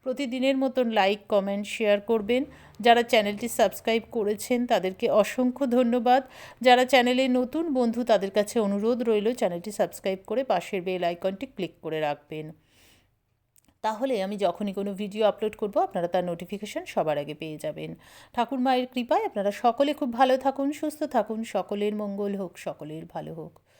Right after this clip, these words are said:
ঠাকুর মায়ের চরণে আমার আভূমি লুণ্ঠিত প্রণাম জানিয়ে আজকের ভিডিও এখানেই শেষ করব।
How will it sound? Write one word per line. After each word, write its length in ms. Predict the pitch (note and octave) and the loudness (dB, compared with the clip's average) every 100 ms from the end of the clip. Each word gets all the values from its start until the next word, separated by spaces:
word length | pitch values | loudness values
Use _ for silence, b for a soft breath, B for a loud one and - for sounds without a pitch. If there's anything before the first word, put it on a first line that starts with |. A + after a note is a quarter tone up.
| b b - | b b -10
ঠাকুর 220 | B3 A#3+ | -8 -4
মায়ের 240 | A#3+ A#3 | -2 -4
চরণে 400 | - A#3 A3 C4 | 0 -2 0 0
আমার 240 | E4 G#3+ F#3+ | 0 0 2
আভূমি 400 | G3+ G3+ A#3 A#3+ | 2 2 0 0
লুণ্ঠিত 420 | A#3 A3 A#3+ A3 | -2 -2 -4 -4
প্রণাম 420 | G#3+ G3 G3 G3+ | -6 -4 -2 -2
জানিয়ে 340 | G3+ G3+ A3+ | 0 0 0
আজকের 420 | E4 G#3+ - A3+ G3+ | -2 -4 -4 -4 -2
ভিডিও 280 | G3 E3+ | -2 -2
এখানেই 360 | E3+ D#3+ F3 F#3 | -4 -4 -6 -6
শেষ 280 | F#3 F#3 - | -8 -8 -8
করব। 320 | G3+ G3 C4+ | -10 -4 -6